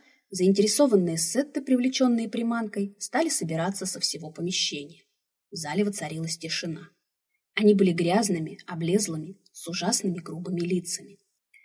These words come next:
Баст, как червяк на крючке, болталась под заключёнными. Не зацепиться, не вывернуться. А зэки, как пираньи, сползались под наживку. Воин сам свесился в проём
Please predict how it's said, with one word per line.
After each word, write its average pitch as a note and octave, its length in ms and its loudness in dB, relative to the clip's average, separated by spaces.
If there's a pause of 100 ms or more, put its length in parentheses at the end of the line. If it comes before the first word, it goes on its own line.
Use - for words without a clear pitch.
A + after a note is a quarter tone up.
(160)
Баст, G3 340 2
как - 140 -12
червяк A#3+ 380 2
на E3+ 100 2
крючке, G3+ 460 -2 (100)
болталась F#3+ 540 0
под - 160 -4
заключёнными. E3 880 -2 (360)
Не G#3 120 6
зацепиться, G3+ 720 0
не D#3+ 140 4
вывернуться. F3 680 2 (360)
А E3 120 -6
зэки, G3 320 2
как D#3+ 220 -10
пираньи, F3+ 440 2
сползались D#3 580 -6
под D#3+ 200 -12
наживку. D#3+ 540 -6 (320)
Воин B3+ 300 4
сам G3 220 0
свесился E3+ 540 0
в - 100 -20
проём G#3 480 -2